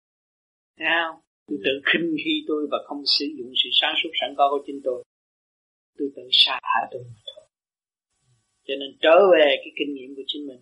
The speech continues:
sử dụng cái sáng suốt của chính mình, thì mới thấy đạo trong ta.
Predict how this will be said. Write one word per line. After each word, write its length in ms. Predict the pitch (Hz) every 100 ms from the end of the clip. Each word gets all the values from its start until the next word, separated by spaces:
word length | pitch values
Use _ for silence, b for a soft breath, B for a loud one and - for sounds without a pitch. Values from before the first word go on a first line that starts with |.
| _ -
sử 380 | - - 160 175
dụng 180 | 151 147
cái 80 | 156
sáng 240 | - 160
suốt 160 | 151 151 -
của 60 | 135
chính 140 | 139 131
mình, 100 | 123 - _ _ _ _ _ _ _ _ _ _ -
thì 120 | 123
mới 100 | 131 143
thấy 160 | 151 143
đạo 280 | 107 101 -
trong 160 | - _
ta. 80 | B